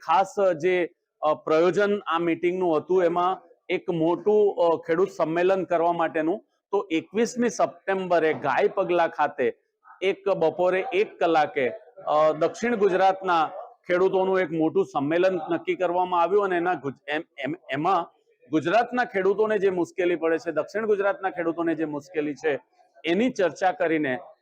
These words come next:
અ, સરકારમાં રજૂઆત કરીને એનું નિરાકરણ લાવવા માટેની એક, અ, અ, નક્કી કરવામાં આવ્યું છે. અ,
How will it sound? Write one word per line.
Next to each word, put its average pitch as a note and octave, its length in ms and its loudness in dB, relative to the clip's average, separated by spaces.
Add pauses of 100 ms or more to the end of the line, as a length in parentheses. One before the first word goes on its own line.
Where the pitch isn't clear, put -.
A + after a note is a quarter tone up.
અ, D3 180 0
સરકારમાં G3+ 880 0
રજૂઆત E3+ 520 0
કરીને F3 260 -2
એનું E3+ 240 -2
નિરાકરણ D3+ 560 -2
લાવવા C#3+ 340 0
માટેની D3+ 500 -2 (360)
એક, F#3 260 -2
અ, F3 340 2
અ, D3+ 680 2 (320)
નક્કી D#3 320 -2
કરવામાં D#3+ 400 2
આવ્યું D3 200 2
છે. G3+ 140 -4
અ, - 800 -2